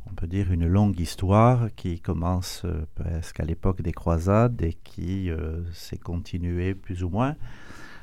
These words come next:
Euh, donc on peut dire que le, le Liban est un peu une sorte de passion toulousaine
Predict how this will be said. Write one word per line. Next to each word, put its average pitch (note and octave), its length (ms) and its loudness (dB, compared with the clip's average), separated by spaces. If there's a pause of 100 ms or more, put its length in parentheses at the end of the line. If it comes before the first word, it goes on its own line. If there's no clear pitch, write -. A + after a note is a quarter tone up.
Euh, F#2 40 -4 (520)
donc F#2 220 -6
on F#2 40 -2
peut F2 160 -2
dire F#2 300 -2
que - 160 -4
le, E2 420 0 (460)
le F2 160 0
Liban G2 600 6
est F2+ 220 2
un E2+ 120 2
peu F#2+ 500 4 (320)
une E2 200 2
sorte - 380 -2
de E2+ 140 0
passion F#2 520 -2
toulousaine F#2+ 880 2